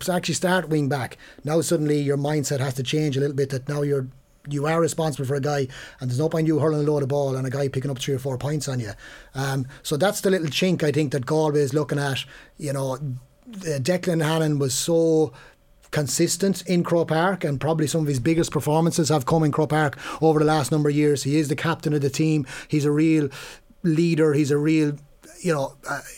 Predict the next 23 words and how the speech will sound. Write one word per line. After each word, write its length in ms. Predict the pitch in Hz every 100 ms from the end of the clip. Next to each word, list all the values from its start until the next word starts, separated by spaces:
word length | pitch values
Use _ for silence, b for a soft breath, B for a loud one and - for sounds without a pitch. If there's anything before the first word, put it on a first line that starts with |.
| -
I 80 | -
suppose 240 | 131 160
he 60 | 147
probably 200 | 147 160
gives 180 | 156 131
the 60 | 156
lads 180 | 147
behind 260 | 135 143 165
him 80 | 139
a 20 |
lot 140 | 143
of 60 | 139
confidence, 460 | - 175 165 143 143
and 80 |
when 100 | 131
they're 160 | 156 160
coming 220 | - 151
out, 220 | 151 143 - B B B
that 100 | 143
he's 120 | 143
always 360 | 156 151 147 135
there. 320 | 147 143 131 B B -
Kyle, 420 | 143 165 170 165